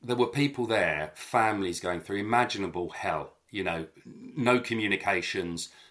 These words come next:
not getting any information, maybe getting, you know, that news through that their loved one's been found, but unfortunately their life has been lost. Um, n-, none of us can ever put ourselves in their shoes and imagine that. But what we can do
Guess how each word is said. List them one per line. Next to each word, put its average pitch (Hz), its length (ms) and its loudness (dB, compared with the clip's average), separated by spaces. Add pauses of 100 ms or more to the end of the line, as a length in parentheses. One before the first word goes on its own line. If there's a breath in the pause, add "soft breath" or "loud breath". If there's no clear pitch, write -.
not 120 280 0
getting 101 280 0
any 90 200 -2
information, 82 800 -6 (440 soft breath)
maybe 110 520 0
getting, 92 520 0
you 104 140 -6
know, 87 220 -2
that 98 260 2
news 95 360 0
through 87 340 0
that 85 460 -8
their 90 120 -6
loved 92 220 0
one's 87 180 -2
been 80 220 -8
found, 87 380 2
but 82 160 -6
unfortunately 85 520 -8
their 85 160 0
life 85 140 0
has 82 120 -10
been 80 220 -6
lost. 80 420 -4
Um, 87 360 -2 (360 soft breath)
n-, 127 200 -6
none 131 240 6
of 117 100 2
us - 140 0
can 92 300 -4 (200)
ever 92 180 -4
put - 200 -6
ourselves 82 400 -4
in 80 60 -8
their 78 100 -4
shoes 85 320 -4
and 82 80 -6
imagine 82 320 -2
that. 71 200 -8
But 123 120 -4
what 143 160 0
we 131 100 0
can 135 360 0
do 78 340 -10